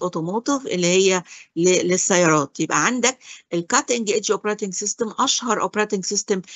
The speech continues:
بيحدثوه أو دايما، دايما في تحديث، ال آر أو إس اللي هو الروبوت اوبريتنج سيستم، وال، ال،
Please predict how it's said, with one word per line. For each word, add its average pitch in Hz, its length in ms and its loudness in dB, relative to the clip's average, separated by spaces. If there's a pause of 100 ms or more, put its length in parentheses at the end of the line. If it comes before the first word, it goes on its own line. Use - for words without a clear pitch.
(140)
بيحدثوه 190 960 0
أو 170 180 0
دايما، 196 320 -2
دايما 190 300 0
في 220 160 -8
تحديث، 208 460 -4 (280)
ال - 60 -2
آر 190 200 2
أو 175 140 0
إس 220 300 0
اللي 202 100 -4
هو 196 100 0
الروبوت 190 360 -2
اوبريتنج 180 420 -6
سيستم، 233 420 -2 (420)
وال، 214 500 4
ال، 165 320 -2